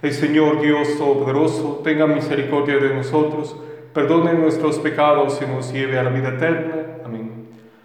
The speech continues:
Oremos. Oh Dios, que constituiste a la madre de tu Hijo,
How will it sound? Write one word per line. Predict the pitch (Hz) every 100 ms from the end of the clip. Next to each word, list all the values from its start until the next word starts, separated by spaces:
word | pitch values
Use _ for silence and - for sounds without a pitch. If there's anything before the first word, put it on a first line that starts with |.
| _
Oremos. | 143 143 139 123 123 - - - - - - - - - - - - - -
Oh | 139
Dios, | 170 170 175 170
que | 170 160
constituiste | 170 147 156 151 156 160 165 160 165 156 -
a | 143
la |
madre | 135 156 156 147
de | 143 139
tu | 139
Hijo, | 156 147